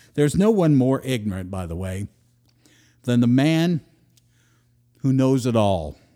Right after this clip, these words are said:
Knowing it is all, knowing it all is like drawing a line in the middle of an endless desert, insisting you have found the end to the dunes,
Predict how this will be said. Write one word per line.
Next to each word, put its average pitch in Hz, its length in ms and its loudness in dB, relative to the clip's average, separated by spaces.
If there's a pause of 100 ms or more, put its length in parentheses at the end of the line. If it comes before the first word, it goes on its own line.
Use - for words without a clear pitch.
(2250)
Knowing 117 300 -2
it 98 80 -4
is 101 160 -6
all, 104 300 -4
knowing 117 340 0
it 101 100 -2
all 107 300 -2
is 92 120 -8
like 92 220 -12
drawing 107 400 -6
a 87 60 -8
line 95 680 -6 (640)
in 107 100 -2
the 107 60 0
middle 117 300 0
of 101 80 -4
an 101 120 -4
endless 135 500 2
desert, 90 640 -10 (800)
insisting 107 800 -2 (380)
you 147 320 0
have 101 200 -4
found 185 640 -2
the 107 220 -4
end 196 500 2
to 175 100 -10
the 180 120 0
dunes, 113 800 -2